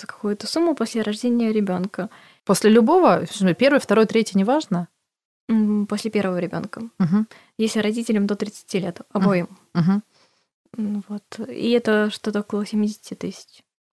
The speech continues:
Speaker 1: В Москве.
Speaker 2: Единовременное?
Speaker 1: Единовременно.
Speaker 2: А какие-то льготы?
Speaker 1: А, а, и не в Москве, там тоже есть какая-то сумма, но меньше. Какие-то льготы. В это, с этого года тоже ввели, а, на первого ребёнка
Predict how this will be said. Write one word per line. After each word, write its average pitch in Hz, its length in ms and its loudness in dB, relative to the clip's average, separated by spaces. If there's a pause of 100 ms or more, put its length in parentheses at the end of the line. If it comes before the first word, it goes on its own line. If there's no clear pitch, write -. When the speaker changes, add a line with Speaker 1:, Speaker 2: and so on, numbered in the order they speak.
(260)
Speaker 1:
В 180 100 -2
Москве. 214 80 4
Speaker 2:
Единовременное? 196 720 4 (180)
Speaker 1:
Единовременно. 208 800 -2 (380)
Speaker 2:
А 175 80 -2
какие-то - 300 0
льготы? 185 560 2 (340)
Speaker 1:
А, 208 320 -4 (200)
а, 214 160 4
и 220 300 4
не 226 240 6
в 220 40 0
Москве, 226 320 0
там 240 160 2
тоже 220 140 2
есть 202 120 -6
какая-то - 300 -4
сумма, 254 200 0
но 196 140 0
меньше. 190 380 -6 (680)
Какие-то 233 340 0
льготы. 220 340 2
В 202 40 2
это, 220 160 -2
с - 100 -6
этого 233 220 -2
года 277 260 0
тоже 220 280 0
ввели, 190 480 0 (380)
а, 196 420 -2
на 196 200 0
первого 190 340 -2
ребёнка 214 760 0